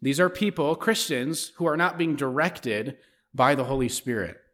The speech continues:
In other words, they were acting like normal, unsaved people would. They were dividing amongst each other,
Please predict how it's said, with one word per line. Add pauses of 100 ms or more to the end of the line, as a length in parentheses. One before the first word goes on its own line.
(380)
In
other
words,
they
were
acting
like
normal,
unsaved
people
would. (360)
They
were
dividing
amongst
each
other,